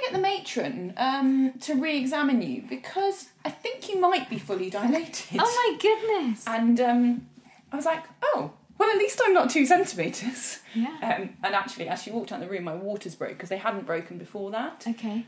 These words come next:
Speaker 1: Um, and everything was really getting quite painful and quite very close together at that point. It seemed to be, you know, rampant. I think actually for me, going into hospital, everything seemed, the kind of worry that things slow down, but I think everything <laughs> sped up.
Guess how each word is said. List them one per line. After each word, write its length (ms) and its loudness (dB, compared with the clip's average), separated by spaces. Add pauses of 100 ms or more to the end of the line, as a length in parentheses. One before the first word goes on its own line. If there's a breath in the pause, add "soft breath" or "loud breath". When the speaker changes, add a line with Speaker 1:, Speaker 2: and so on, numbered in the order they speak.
Speaker 1:
Um, 320 -4
and 140 0
everything 280 -4
was 240 -6
really 280 -8 (320 loud breath)
getting 260 -4
quite 340 -6
painful 440 -10
and 140 -8
quite 260 -2 (140)
very 240 -2
close 300 -10
together 400 -8
at 60 -8
that 160 -8
point. 200 -8
It 140 -18
seemed 280 -8
to 60 -18
be, 220 -14 (140)
you 80 -12
know, 140 -10
rampant. 360 -8
I 40 -14
think 180 -12
actually 500 -8
for 60 -10
me, 340 -6
going 240 -4
into 200 -6
hospital, 520 -12 (360 loud breath)
everything 360 -6
seemed, 460 -12
the 80 -4
kind 280 -10
of 140 -12 (160)
worry 320 -4
that 180 -10
things 220 -12
slow 160 -8
down, 320 -8
but 80 -8
I 60 -8
think 260 -10
everything 320 -10
<laughs> 80 -12
sped 380 -4
up. 260 -2